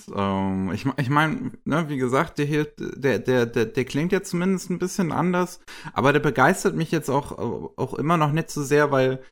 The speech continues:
er klingt jetzt zwar nicht so, als würde er Isekai, äh, oder, äh, blablabla, Isekai, äh, äh, äh, Klischees, ähm, erfüllen. Ähm,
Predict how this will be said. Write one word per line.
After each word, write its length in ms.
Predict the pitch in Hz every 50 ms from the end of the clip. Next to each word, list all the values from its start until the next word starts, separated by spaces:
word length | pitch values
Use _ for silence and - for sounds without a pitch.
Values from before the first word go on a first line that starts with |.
| _ _ -
er 80 | - 123
klingt 260 | - 151 160 175 165
jetzt 160 | 170 - -
zwar 140 | - 170 165
nicht 180 | 165 175 170 -
so, 100 | - 160
als 240 | 131 139 131 - -
würde 180 | 147 131 120
er 140 | 110 110 110
Isekai, 540 | 95 120 185 - - 214 - - 123 107 -
äh, 280 | - 104 104 104 92
oder, 220 | - 104 104 - -
äh, 520 | 110 113 113 95 90 95 90 - - 82 - - - _ _ _ _ _ -
blablabla, 680 | 110 110 113 110 101 98 98 101 95 - - 73 - - - - - - - -
Isekai, 500 | 120 120 - 185 139 - - 104 95 95
äh, 340 | 90 - - 98 98 98 98 101
äh, 460 | - - - 101 98 - - 92 98
äh, 40 | 95
Klischees, 800 | - - 104 - - 110 101 98 95 95 92 - - - - - -
ähm, 360 | 95 92 92 92 90 92 92
erfüllen. 680 | - - 95 - - 117 107 101 104 107 117 117 113 - _ _ _ _ _ _ _ - _ _ - 98
Ähm, 580 | 107 107 104 101 98 104 101 92 82 - -